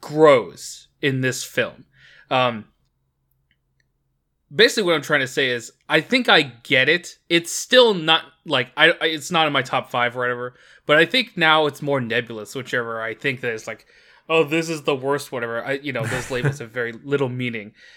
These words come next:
Um, and so that's where I'm at. I think that I can, I have learned to appreciate this film now, I think, which is very interesting.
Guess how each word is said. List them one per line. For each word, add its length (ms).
Um, 340
and 160
so 420
that's 260
where 160
I'm 140
at. 240
I 100
think 240
that 260
I 160
can, 500
I 120
have 180
learned 500
to 180
appreciate 760
this 220
film 480
now, 360
I 100
think, 300
which 140
is 80
very 240
interesting. 340